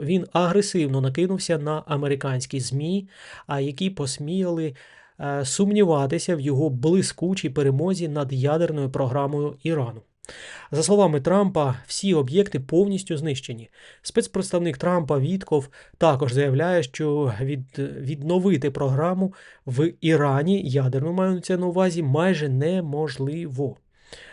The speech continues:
Але чи насправді це так? Дональд Трамп не терпить критики, і це вже ні для кого не секрет. Коли впливові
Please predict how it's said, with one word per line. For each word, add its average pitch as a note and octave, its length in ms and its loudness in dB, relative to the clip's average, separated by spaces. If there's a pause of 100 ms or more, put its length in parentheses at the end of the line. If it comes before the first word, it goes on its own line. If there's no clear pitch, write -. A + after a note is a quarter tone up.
(460)
Але D#3 220 4
чи - 140 0
насправді F#3 460 4
це E3+ 340 -2 (240)
так? - 300 -2 (920)
Дональд D#3+ 300 4
Трамп F3 340 6 (320)
не D#3 260 0
терпить C#3 460 0
критики, F#3 520 -2 (120)
і D3 100 -4
це E3 260 0
вже C#3+ 380 -2 (380)
ні E3 260 0
для D#3 200 0
кого D3+ 320 2
не C#3 200 0
секрет. B2 440 -8 (400)
Коли G#3+ 380 4
впливові E3 800 0